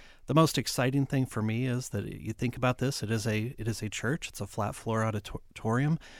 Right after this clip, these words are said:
We are not putting fixed seating in it. We're not putting a fixed stage. So we're gonna have maximum flexibility to do all kinds of different programming in there. Immersive programming, traditional programming,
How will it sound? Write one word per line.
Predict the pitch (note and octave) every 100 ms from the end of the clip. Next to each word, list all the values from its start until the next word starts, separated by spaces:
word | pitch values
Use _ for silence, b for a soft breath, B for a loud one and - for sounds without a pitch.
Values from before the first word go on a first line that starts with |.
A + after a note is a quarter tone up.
| B
We | A#2+
are | A2+
not | A2+ A#2+
putting | - A2+ A2
fixed | A#2+ - -
seating | - A#2+ A2+ A#2+
in | B2+
it. | E3+
We're | A2+
not | A2 A2
putting | - A2+
a | G#2
fixed | - G#2+ -
stage. | - G#2+ B2 C3
So | - G#2+
we're | G#2+
gonna | A2 A2
have | G2+ G#2 G#2 - B B B
maximum | A2 A#2 - C3+ A#2+
flexibility | A2+ A2 - - G#2 G2+ F#2+ F#2+
to | -
do | - G2+
all | G2+
kinds | - G2+ G2+
of | G2+
different | G2+ -
programming | - G2+ G2 F#2+ G2 G2
in | G2
there. | G2 G#2+ -
Immersive | G2 B2 C#3 C3 -
programming, | C3 A#2+ A#2 A2 A2
traditional | G#2+ G#2+ G#2+ - A2
programming, | G#2+ A2 G#2+ A2 G#2 G#2